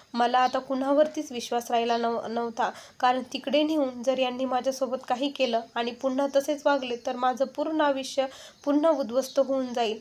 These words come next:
मला आता माझ्या पायावरती उभं राहायचं होतं, माझं अस्तित्व निर्माण करायचं होतं, मला एक शक्ती दाखवून द्यायची होती. त्यामुळं मी साफ नकार दिला की "मी येणार नाही, मी क्लासेस करणार आहे." आणि माझं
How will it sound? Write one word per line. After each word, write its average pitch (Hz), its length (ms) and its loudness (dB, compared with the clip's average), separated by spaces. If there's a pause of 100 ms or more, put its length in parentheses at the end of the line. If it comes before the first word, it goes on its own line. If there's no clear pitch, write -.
(120)
मला 240 240 2
आता 240 300 2 (320)
माझ्या 247 280 4
पायावरती 311 600 4
उभं 247 240 -2
राहायचं 262 360 0
होतं, 254 380 -2
माझं 233 320 0
अस्तित्व 294 480 2
निर्माण 247 420 2
करायचं 247 440 0
होतं, 262 280 2 (360)
मला 254 260 2
एक 277 160 4 (160)
शक्ती 285 480 0
दाखवून 262 420 0
द्यायची 240 320 -2
होती. 254 320 -6
त्यामुळं 247 340 -2
मी 240 140 -6
साफ 269 400 -2
नकार 240 300 -2
दिला 233 280 -2
की 226 160 -10
"मी 240 160 -2
येणार 233 280 -2
नाही, 233 220 -4 (340)
मी 254 100 -2
क्लासेस 254 460 -2
करणार 226 380 0
आहे." 233 220 -2 (340)
आणि 247 300 0
माझं 240 440 0